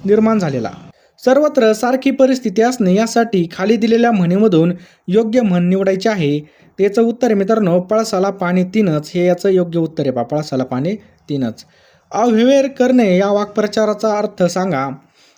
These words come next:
तर अव्यवहार करणे म्हणजे दूर लोटणे. लक्षात ठेवा, दूर. शेतकऱ्यांच्या समूहाला काय संबोधलं जातं? मित्रांनो, वारकऱ्यांच्या समूहाला दिंडी म्हटलं जातं. बघा, दिंडी. विमानांचा ताफा असतो, मंडळ माणसाचं असतं पहा.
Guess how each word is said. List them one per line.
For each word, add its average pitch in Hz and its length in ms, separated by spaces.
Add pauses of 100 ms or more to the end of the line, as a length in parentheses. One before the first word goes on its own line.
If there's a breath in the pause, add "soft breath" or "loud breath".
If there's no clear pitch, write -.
(200 soft breath)
तर 175 60
अव्यवहार 220 360
करणे 220 300
म्हणजे 175 420 (120)
दूर 233 480
लोटणे. 170 560
लक्षात 151 280
ठेवा, 160 180
दूर. 151 220
शेतकऱ्यांच्या 254 440
समूहाला 226 540
काय 196 280
संबोधलं 190 480
जातं? 110 380 (160)
मित्रांनो, 190 460
वारकऱ्यांच्या 202 840
समूहाला 165 500
दिंडी 220 420
म्हटलं 135 320
जातं. 117 260
बघा, 143 200 (560)
दिंडी. 151 400
विमानांचा 208 480
ताफा 196 400
असतो, 165 420 (420 soft breath)
मंडळ 220 360
माणसाचं 220 480
असतं 151 240
पहा. 104 200